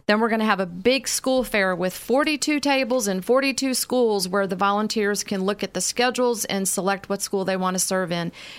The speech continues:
And then two days later, we're gonna be at Alton Elementary School in Southwest Memphis. We're gonna be hosting a reading camp. We're bringing in a partnership with Porter Leith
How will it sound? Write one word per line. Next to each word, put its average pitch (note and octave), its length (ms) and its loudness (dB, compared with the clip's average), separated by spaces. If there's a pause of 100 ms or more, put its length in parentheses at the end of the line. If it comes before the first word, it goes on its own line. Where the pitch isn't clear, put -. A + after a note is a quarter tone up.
(120)
And A3 160 2
then A#3 380 2 (200)
two E4 280 2
days D4+ 260 2
later, B3 320 2
we're G#3 160 0
gonna A3 160 0
be G#3 120 0
at G3 60 2
Alton A3+ 300 0
Elementary A#3 480 0
School A#3 400 2
in G3+ 160 -2
Southwest G#3 560 0
Memphis. G#3+ 480 -2 (300)
We're A3+ 140 4
gonna A#3 120 2
be G#3 120 0
hosting G#3 380 0
a G3+ 60 0
reading F#3+ 300 -2
camp. F3 420 -4 (280)
We're G3 100 0
bringing G#3+ 400 2
in G3+ 240 2
a F3+ 180 2
partnership A3 540 0
with F#3+ 140 -6
Porter G#3 280 0
Leith A3+ 420 0